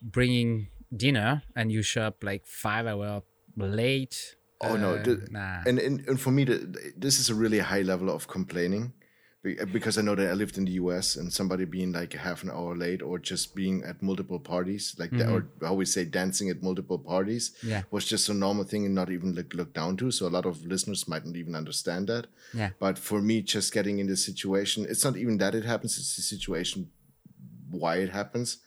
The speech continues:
Speaker 2: because I, <laughs> I fucked up, basically.
Speaker 1: Yeah, yeah.
Speaker 2: And that, that is the annoying part about it. And this is, I know, I, on a pretty high level, because there's, like, no damage done and I can call ahead and I'm upfront about it. It's like, "Dude, I'm, I messed up."
Speaker 1: No, but you're
Speaker 2: But,
Speaker 1: so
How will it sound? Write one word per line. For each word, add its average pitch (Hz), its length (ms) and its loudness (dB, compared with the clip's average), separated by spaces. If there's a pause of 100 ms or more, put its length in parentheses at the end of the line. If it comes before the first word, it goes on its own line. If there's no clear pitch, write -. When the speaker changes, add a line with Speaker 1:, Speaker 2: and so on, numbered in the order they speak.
(140)
Speaker 2:
because 95 400 -2
I, 92 280 2 (340)
<laughs> - 300 -18 (120)
I 98 60 -4
fucked 95 360 -2
up, 95 160 -2
basically. 117 580 2
Speaker 1:
Yeah, 107 200 0
yeah. 104 220 -2
Speaker 2:
And 113 160 4
that, 101 300 2
that 110 180 4
is 107 160 0
the 101 100 0
annoying 90 360 0
part 82 200 -6
about 76 320 -6
it. 71 120 -10 (520)
And 101 140 0
this 104 140 4
is, 101 120 0
I 87 80 0
know, 95 220 2
I, 87 240 -2
on 95 160 0
a 90 80 0
pretty 95 400 -4
high 90 240 -2
level, 82 460 -4
because 87 300 -6
there's, 87 200 -4
like, 82 180 -4
no 90 200 -2
damage 87 420 -2
done 87 300 -4
and 85 100 -4
I 82 80 -6
can 80 160 -12
call 85 400 -2
ahead 85 460 -4
and 78 100 -6
I'm 87 320 -2 (100)
upfront 87 440 -4
about 76 280 -4
it. 73 40 -6
It's - 160 -14
like, 73 260 -6
"Dude, 82 180 -8 (200)
I'm, 82 200 -6 (160)
I 82 60 -10
messed 80 260 -6
up." - 140 -8 (340)
Speaker 1:
No, 123 140 4
but 143 180 4
you're 156 120 4
Speaker 2:
But, - 160 2
Speaker 1:
so 185 80 4